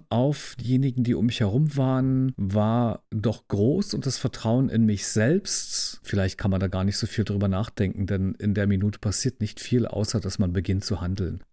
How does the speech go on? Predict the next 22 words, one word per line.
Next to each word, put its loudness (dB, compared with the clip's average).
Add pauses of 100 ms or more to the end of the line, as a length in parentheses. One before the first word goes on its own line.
Anders 4
sieht 2
es 2
aus 2
mit 4
der 2
Angst 0
als 0
Erkrankung. 0
Bei 2
Angststörungen 2
sind 2
die 0
Angstgefühle 4
nun 4
sehr 2
ausgeprägt 0
und 0
überschreiten 0
ein 0
normales 0
Maß. -2